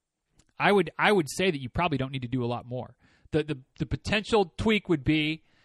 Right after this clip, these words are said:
to, to maybe add some back-to-back long runs. So where you're doing, you know,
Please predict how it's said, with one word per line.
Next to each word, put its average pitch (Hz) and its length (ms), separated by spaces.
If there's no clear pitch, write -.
to, 165 220
to 170 120
maybe 170 260
add 160 220
some 147 140
back-to-back 147 580
long 165 220
runs. 185 260
So 147 100
where 139 120
you're 131 120
doing, 135 520
you 165 140
know, 104 240